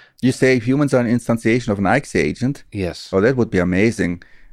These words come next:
Speaker 1: But I think that's
Speaker 2: It's
Speaker 1: not
Speaker 2: not
Speaker 1: true even
Speaker 2: correct.
Speaker 1: for the smartest and most rational humans, I think. <laughs> Maybe we are very crude approximations. <laughs>
Speaker 2: Interesting. I, I mean, I tend to believe, again, I'm Russian, so, um,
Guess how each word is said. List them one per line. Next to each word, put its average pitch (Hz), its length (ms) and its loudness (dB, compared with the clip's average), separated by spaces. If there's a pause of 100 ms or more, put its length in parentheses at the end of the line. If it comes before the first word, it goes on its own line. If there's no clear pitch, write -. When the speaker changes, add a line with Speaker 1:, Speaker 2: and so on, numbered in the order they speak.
Speaker 1:
But 90 160 -2
I 104 100 2
think 113 240 0
that's - 300 -2 (140)
Speaker 2:
It's 107 160 -4
Speaker 1:
not 113 60 2
Speaker 2:
not 107 160 4
Speaker 1:
true 127 100 2
even 127 160 2
Speaker 2:
correct. 117 120 0
Speaker 1:
for 113 120 2
the 110 120 4
smartest 104 600 -2
and 104 160 -6
most 98 260 -6
rational 101 320 -4
humans, 98 380 -6
I 110 80 0
think. - 400 -2 (380)
<laughs> 508 400 -8
Maybe 147 240 2
we 139 100 2
are 131 80 4
very 131 260 4
crude 127 320 0
approximations. 107 1000 -4
<laughs> - 720 -4
Speaker 2:
Interesting. 113 460 -2
I, 120 200 2
I 147 80 0
mean, 143 140 4
I 151 140 4
tend 147 240 0
to 131 80 2
believe, 117 460 0
again, 107 300 0
I'm 101 180 0
Russian, 101 500 0
so, 90 460 -6
um, 87 560 -6